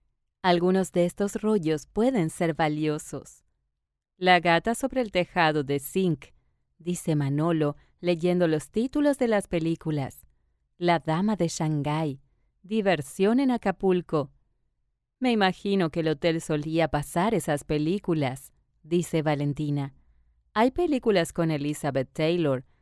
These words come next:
Rita Howard, que también se hospedó aquí una temporada, Elvis. Son parte del atractivo de la ciudad, supongo". "¿Y dices que nunca las has visto?", pregunta Manolo. "No",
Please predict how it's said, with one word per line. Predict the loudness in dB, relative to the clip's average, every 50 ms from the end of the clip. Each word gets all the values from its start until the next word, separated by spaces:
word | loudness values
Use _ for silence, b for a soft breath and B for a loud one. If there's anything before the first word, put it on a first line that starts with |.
| _ _ _
Rita | -6 -4 -4 -2 -2 -2 -4 -2 -2
Howard, | 0 2 2 2 2 0 0 -2 -4 -6 -12 _ _ _ _ _ _
que | -4 -4 0
también | 2 4 4 4 2 0 0 -2
se | -2 -4
hospedó | -4 -4 -2 0 0 0 2 2 4 4
aquí | 2 2 0 -2 -2 -2
una | 0 -2 -2
temporada, | -2 -2 -2 0 -2 -2 0 0 -2 -2 -2 -2 -2 -4 -4 -8 _ _ _ _ _ _ _ _
Elvis. | -2 0 2 2 0 0 0 -2 -2 -2 -8 -14 -18 _ _ _ _ _ _ _ _ _
Son | _ _ -2 0 0 0
parte | 2 2 0 2 0 0 0 0 0
del | 2 2 2
atractivo | 2 0 0 0 -2 -2 -2 -4 -4 _ 2 2 4 4 2 2
de | 2 0
la | -2 -2 -4
ciudad, | -4 -4 -6 -4 -2 -2 -2 -2 -2 -2 -4 -8 -12 _ _
supongo". | _ -8 -4 -4 -4 0 2 0 2 2 0 -2 -2 -4 -6 -10 _ _ _ _ _ _ _ _ _ _ _ _ _ _ _ _ _
"¿Y | -4 -2 -2
dices | -2 -2 -4 -2 -4 -4 -4 -2
que | -2 -2 0
nunca | 2 2 0 0 0 0 0
las | 0 -2 -2 0
has | 0 0 0 0 -2
visto?", | -2 0 0 -2 -4 -4 0 0 0 0 -2 -6 _ _ _ _ _ _ _ _ _ _
pregunta | 0 2 2 2 2 2 0 2 2 2 0
Manolo. | 0 0 0 0 0 0 0 -2 -4 -4 -8 _ _ _ _ _ _ _ _ _
"No", | -4 0 2 2 2 2 0 -4 -6 _